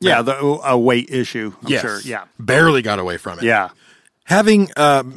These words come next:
Speaker 2: barely escaped destruction, the battered Revenge made its way to Nassau, uh, in the Bahamas, a popular pirate hideout at the time.
Speaker 1: Hmm.
Speaker 2: It was here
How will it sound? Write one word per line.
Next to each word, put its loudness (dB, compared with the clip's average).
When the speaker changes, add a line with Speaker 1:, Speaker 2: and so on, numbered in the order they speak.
Speaker 2:
barely 2
escaped 0
destruction, 2
the 0
battered 0
Revenge -2
made -4
its -6
way -2
to -6
Nassau, 0
uh, -2
in 0
the -2
Bahamas, -4
a -8
popular 2
pirate 0
hideout -2
at -8
the -12
time. -10
Speaker 1:
Hmm. -4
Speaker 2:
It -4
was 2
here 2